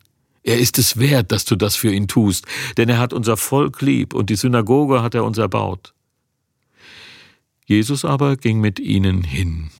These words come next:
Als sie aber nicht mehr weit von dem Haus weg waren, sandte der Hauptmann Freunde zu ihm und ließ ihm sagen:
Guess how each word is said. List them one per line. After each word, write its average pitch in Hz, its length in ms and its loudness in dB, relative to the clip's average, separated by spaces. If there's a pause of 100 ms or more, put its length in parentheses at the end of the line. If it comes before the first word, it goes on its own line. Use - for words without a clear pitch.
(340)
Als 101 240 -2
sie 101 120 0
aber 98 180 2
nicht 101 260 0
mehr 101 120 0
weit 113 220 0
von 117 160 -2
dem 104 140 0
Haus 107 260 0
weg 107 200 -2
waren, 117 360 0
sandte 110 460 -2
der 127 180 0
Hauptmann 104 460 -2
Freunde 95 600 -2
zu - 180 -4
ihm 98 340 0
und 120 160 0
ließ 104 180 0
ihm 107 120 0
sagen: 110 420 0